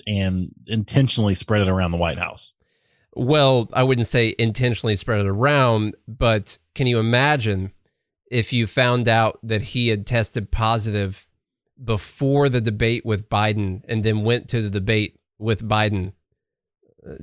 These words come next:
Speaker 2: to, to debate him, um, just what kind of a news piece that would be. And it would already be a massive news piece if it were, say,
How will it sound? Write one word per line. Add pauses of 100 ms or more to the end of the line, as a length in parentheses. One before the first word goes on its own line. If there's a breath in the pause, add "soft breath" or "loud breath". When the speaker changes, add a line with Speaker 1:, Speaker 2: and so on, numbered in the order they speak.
Speaker 2:
to,
to
debate
him, (720)
um, (440)
just
what
kind
of
a
news
piece
that
would
be. (380 soft breath)
And
it
would
already
be
a
massive
news
piece
if
it
were,
say,